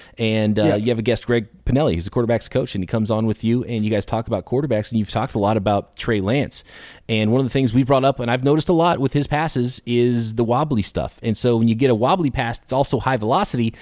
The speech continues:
Speaker 1: And I think there was one particular, the, the quick, I think it was a slant to Juwan Jennings. And it's like, that, that's a tough ball to catch. And I think it's not just bad luck that Trey Lance is having a bunch of drops. I think some of it has to be on him, at least a little bit.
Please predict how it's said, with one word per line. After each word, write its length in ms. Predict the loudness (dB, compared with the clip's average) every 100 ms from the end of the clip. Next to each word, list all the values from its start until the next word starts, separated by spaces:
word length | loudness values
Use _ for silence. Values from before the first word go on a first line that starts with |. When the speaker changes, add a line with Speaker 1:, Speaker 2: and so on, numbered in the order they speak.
| -8
Speaker 1:
And 80 | -4
I 40 | -2
think 220 | -2 2
there 120 | 2
was 140 | 2
one 220 | 2 0 0
particular, 600 | 0 0 2 2 4 2
the, 240 | 0 0 -2
the 100 | -6
quick, 400 | -4 -4 -4 -4
I 120 | -2
think 80 | -2
it 20 |
was 100 | -2
a 40 |
slant 400 | -4 -2 -2 -2
to 400 | 0 2 4 2 -2 -20 -20 _ _ -14
Juwan 380 | -2 0 2 2
Jennings. 580 | 2 0 2 -2 -6 -8
And 120 | -4 -2
it's 140 | -2
like, 240 | -6 -8 -12
that, 320 | -8 -6 -6
that's 240 | -6 -6 -6
a 60 |
tough 260 | -4 -4 -2
ball 220 | -2 -2
to 60 | 0
catch. 360 | -2 -2 -4 -6
And 140 | -2 -2
I 80 |
think 260 | 0 -2 -2
it's 180 | -6 -2
not 220 | -2 0
just 320 | -2 -2 -4
bad 240 | -2 -2 0
luck 380 | 2 2 0 -12 _ _ _ _ -8
that 400 | 0 0 0 -4
Trey 180 | -2 0
Lance 260 | 0 -2
is 60 | -2
having 200 | -2 -2
a 20 |
bunch 220 | -2 -4
of 40 | -2
drops. 340 | -2 0 -2
I 40 | -4
think 180 | -4
some 180 | -2 0
of 120 | 0
it 80 | -2
has 240 | -2 -4 -2
to 80 |
be 160 | 0 0
on 180 | 2 0
him, 280 | 0 0 0
at 60 |
least 180 | -2 -4
a 60 | -4
little 280 | -2 0 2
bit. 300 | 0 -2